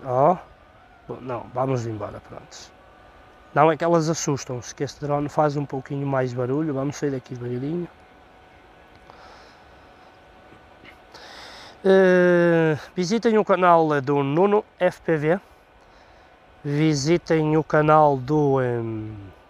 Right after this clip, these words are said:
Porto Forever, o Filipe. Olhem elas aí. <laughs> Olha lá, bichinhas. Tá vento lá, meu.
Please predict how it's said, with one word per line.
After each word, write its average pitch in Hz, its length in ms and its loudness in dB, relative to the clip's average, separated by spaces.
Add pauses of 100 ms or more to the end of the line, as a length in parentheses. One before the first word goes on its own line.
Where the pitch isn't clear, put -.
(120)
Porto 139 720 0
Forever, 131 520 -6 (240)
o - 60 -12
Filipe. 123 580 -8 (1160)
Olhem 123 240 0
elas 117 340 -4
aí. 101 180 -12 (640)
<laughs> 156 360 -2 (680)
Olha - 100 4
lá, 139 140 4
bichinhas. 147 680 -10 (120)
Tá 269 140 -2
vento 233 420 0
lá, 170 200 2
meu. 120 260 -8